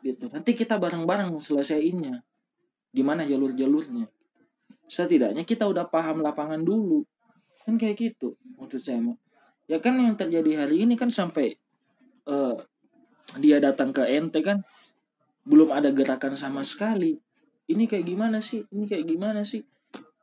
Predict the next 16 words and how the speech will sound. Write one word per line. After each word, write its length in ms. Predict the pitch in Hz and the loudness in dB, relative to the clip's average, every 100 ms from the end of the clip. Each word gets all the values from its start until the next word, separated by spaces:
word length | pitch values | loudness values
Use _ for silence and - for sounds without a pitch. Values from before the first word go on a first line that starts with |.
| _ _ _ | _ _ _
Kok 180 | 214 208 | -2 0
nggak 160 | 196 170 | 2 2
dikasih? 340 | 160 160 170 | 0 -2 -4
Seharusnya 400 | 165 160 202 220 | -2 -2 0 -2
kan 220 | 226 220 - - | -2 -4 -4 -2
ini 320 | 202 226 202 | 2 4 2
yang, 180 | 180 160 _ _ | 0 -6 _ _
seharusnya 640 | - 160 170 208 233 220 - _ | -4 -2 -2 0 0 0 -4 _
fakultas 560 | - 156 226 214 214 202 | -8 -4 -2 -2 -4 -6
yang 160 | 180 | -8
kasih 240 | 170 - 165 | -10 -4 -2
dana 320 | 165 202 190 | -2 -2 -6
kayak 260 | 165 147 156 | -4 -2 -4
gini, 60 | |
kayak 180 | 151 147 | -6 -8
gini. 160 | 180 | -10